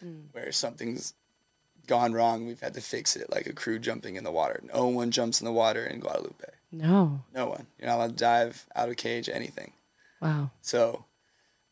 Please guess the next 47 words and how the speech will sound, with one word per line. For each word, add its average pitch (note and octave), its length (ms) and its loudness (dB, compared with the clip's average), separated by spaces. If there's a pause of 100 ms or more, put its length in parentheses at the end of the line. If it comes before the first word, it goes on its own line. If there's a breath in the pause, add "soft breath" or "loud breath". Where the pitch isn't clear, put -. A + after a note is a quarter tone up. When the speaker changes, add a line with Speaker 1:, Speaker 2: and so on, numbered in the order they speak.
(140)
Speaker 2:
it's A#2+ 200 4
just A#2+ 160 2
very B2 220 0
interesting A#2 680 -2 (260)
hearing B2 340 0
some A#2+ 160 2
of A#2+ 60 -10
these A#2 120 0
stories. A#2 360 -2
But C3+ 240 2
for D#3+ 120 2
me, E3 180 2
the D#3+ 100 2
scariest C#3+ 320 2
thing C3+ 120 -2
I C3 100 2
saw B2 300 4
was A#2+ 120 -2
a B2+ 60 -6
guy B2+ 240 4
pretty C3 260 -6
much B2 220 -4
crawl B2+ 400 4
out B2 120 6
of A#2+ 100 0
the B2+ 60 -8
cage A2 360 -8
for E2+ 120 -6
a F2+ 40 -4
selfie. - 540 -2 (420)
I, C3 200 4
<laughs> - 60 0
my E3 120 4
stomach. C#3 420 4 (520 loud breath)
<laughs> - 580 4
Speaker 1:
What A#3 100 10
do C4 60 10
you D#4 100 12
mean F#4 160 12
you G#4 140 12
Speaker 2:
Uh, D4 80 2
Speaker 1:
crawled F#3+ 400 12
out E3 140 8
of D#3 60 6
a D#3 100 6
Speaker 2:
this, D3+ 100 0
Speaker 1:
ca- - 120 -10